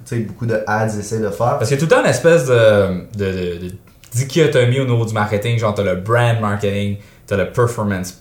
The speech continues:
Speaker 2: marketing. T'as le, t'as le marketeur que lui, ce qu'il regarde, c'est le ad spend, puis le coût par conversion.
Speaker 1: Ouais.
Speaker 2: Puis qui va être très comme technique, analytique. Puis t'as l'autre qui va être plus, ok, on va construire une histoire, on va construire une image que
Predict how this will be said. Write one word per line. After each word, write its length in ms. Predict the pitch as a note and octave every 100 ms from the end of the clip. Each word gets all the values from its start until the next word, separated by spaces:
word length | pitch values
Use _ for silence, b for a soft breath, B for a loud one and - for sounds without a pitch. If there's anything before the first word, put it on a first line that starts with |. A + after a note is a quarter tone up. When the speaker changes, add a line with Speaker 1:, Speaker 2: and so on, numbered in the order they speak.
| _
Speaker 2:
marketing. 320 | F#2+ F2 D#2+ - - B B B
T'as 80 | A2
le, 200 | G#2+ G#2+ -
t'as 80 |
le 80 | A#2
marketeur 680 | C3 D#3+ D#3+ C#3 D3+ D#3 -
que 80 | A#2
lui, 160 | B2
ce 100 | C#3+
qu'il 80 | B2+
regarde, 340 | A#2+ B2 C3 C3
c'est 120 | A2+
le 100 | G#2 G#2
ad 240 | G2+ A#2
spend, 520 | - - C3+ B2+ B2+ B2
puis 80 | -
le 80 | G#2
coût 160 | G2+ C#3+
par 180 | B2 A#2
conversion. 500 | A2+ G#2+ - A#2 A#2 A#2+ G#2+
Speaker 1:
Ouais. 140 | A2 G2+ - - -
Speaker 2:
Puis 240 | A2 G#2
qui 100 | - G#2+
va 120 | G#2+
être 80 | -
très 360 | B2 C3 - - - -
comme 300 | A#2+ G#2+ G2+ -
technique, 600 | - B2 B2 B2 B2+ B2 -
analytique. 640 | A2 A2+ G#2+ G2+ C3 -
Puis 100 | -
t'as 100 | A2
l'autre 240 | B2 - -
qui 40 |
va 40 | G#2+
être 60 |
plus, 200 | D#3 D#3+
ok, 140 | - G#2+ G#2+
on 40 |
va 160 | G2 G2 B
construire 400 | B A2 A2 A#2+
une 120 | A#2 G#2
histoire, 560 | - C3+ C3+ C3 B2+
on 40 | G#2+
va 240 | G#2 G#2 B B B
construire 680 | A2 G#2 - A#2+ A#2+ A#2 A#2 -
une 100 | G#2
image 560 | G#2 A2+ B2 B2+ B2
que 60 | -